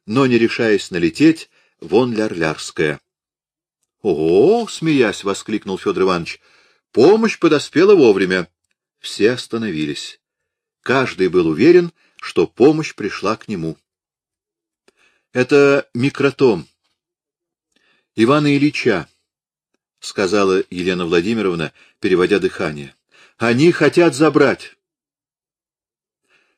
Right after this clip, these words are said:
"Микроскопы и микротомы, имущество цитологической лаборатории!"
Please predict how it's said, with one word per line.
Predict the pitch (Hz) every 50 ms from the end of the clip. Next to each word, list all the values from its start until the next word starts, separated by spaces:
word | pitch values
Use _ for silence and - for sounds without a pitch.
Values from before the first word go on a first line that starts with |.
| _ _ _ -
"Микроскопы | 98 113 - - 120 - - - - - - 117 135 160 170 165 - 165 165 170 165 160
и | 151
микротомы, | 135 135 135 - - 123 127 127 - - 117 113 131 156 165 160 160 165 165 165 -
имущество | 135 135 131 123 127 160 170 - - - 170 - - - 160 165 160 165
цитологической | 160 - - 151 147 - 147 143 139 131 101 110 160 - - 170 - - - 165 165
лаборатории!" | 160 156 160 165 160 - - 185 202 185 170 156 123 104 87 -